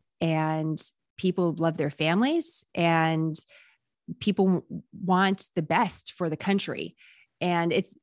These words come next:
it's been a really important learning experience for me to be welcomed here with open arms <laughs> and, and to really build a company from that perspective. Because if you feel stuck on your storytelling, and I do feel like storytelling is stuck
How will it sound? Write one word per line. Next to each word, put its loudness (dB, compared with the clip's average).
it's -2
been 4
a 6
really 4
important 0
learning 0
experience -2
for -6
me 0
to 0
be 0
welcomed 0
here 0
with 0
open -2
arms 0
<laughs> -8
and, 4
and 6
to 6
really 8
build 2
a 0
company -2
from -2
that 0
perspective. -4
Because 0
if 2
you 2
feel 6
stuck 0
on 0
your -2
storytelling, -4
and 0
I 4
do 0
feel 0
like 0
storytelling 0
is -4
stuck -2